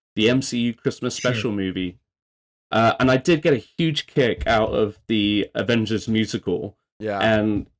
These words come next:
Speaker 1: if you guys check my notes, I was
Speaker 3: Yeah.
Speaker 1: just like, the, the song that they do is, uh, "I Can Do This All Day." which was very quirky. They opened the series with it, but then it's, like, a mid, it's a mid-credit scene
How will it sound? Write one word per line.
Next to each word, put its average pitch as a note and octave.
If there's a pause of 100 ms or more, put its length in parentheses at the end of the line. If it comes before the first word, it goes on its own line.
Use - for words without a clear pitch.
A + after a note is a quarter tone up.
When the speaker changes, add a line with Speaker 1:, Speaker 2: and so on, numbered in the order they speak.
(120)
Speaker 1:
if B2+
you B2+
guys B2+
check -
my A2
notes, G2+
I G#2
was G2+
Speaker 3:
Yeah. -
Speaker 1:
just A2
like, G2
the, B2
the B2
song C3+
that A#2+
they G#2
do A2
is, F#2
uh, G2+
"I G#2+
Can C3+
Do B2+
This C3+
All A#2+
Day." G#2 (460)
which - (920)
was A2+
very C#3+
quirky. A#2
They A#2
opened A#2
the G2+
series G2+
with G2
it, F2
but G#2+
then G2+ (340)
it's, - (120)
like, A2
a G2+
mid, G#2 (260)
it's -
a G#2
mid-credit G2+
scene F2+